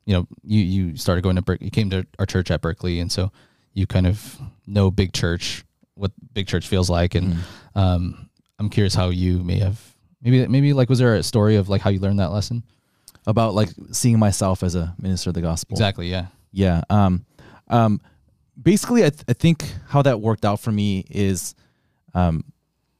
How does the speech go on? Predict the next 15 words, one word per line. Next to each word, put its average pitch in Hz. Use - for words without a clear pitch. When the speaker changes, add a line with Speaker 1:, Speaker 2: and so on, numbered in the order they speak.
Speaker 2:
it, 120
it's 147
interestingly, 202
I 117
think 180
it 170
was 170
through, 135
like, 107
difficulties 117
I 117
had, 104
uh, 90
with, 90
like, 85